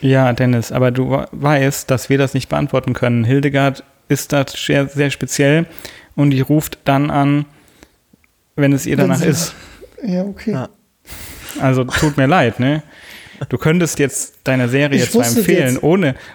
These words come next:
Speaker 1: ohne Hildegard von Bingens Anruf, aber die Rache wird fürchterlich sein.
Speaker 2: Ich mu-, ich mu-, ich muss aber eigentlich. <laughs>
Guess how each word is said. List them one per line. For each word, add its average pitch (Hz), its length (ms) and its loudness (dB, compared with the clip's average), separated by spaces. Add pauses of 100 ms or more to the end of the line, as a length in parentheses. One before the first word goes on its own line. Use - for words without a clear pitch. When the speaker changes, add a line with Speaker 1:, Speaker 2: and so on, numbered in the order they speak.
Speaker 1:
ohne 131 200 2
Hildegard 120 440 2
von 120 180 0
Bingens 113 640 -2 (120)
Anruf, 123 560 0 (680)
aber 131 400 2
die 123 160 -2
Rache 127 340 0
wird 131 140 0
fürchterlich 113 540 -4
sein. 117 340 -6 (2250)
Speaker 2:
Ich - 480 -4
mu-, - 200 -4
ich - 140 -8
mu-, 202 160 2
ich - 140 -6
muss 233 220 2
aber 165 240 2
eigentlich. 165 280 0 (360)
<laughs> 233 140 2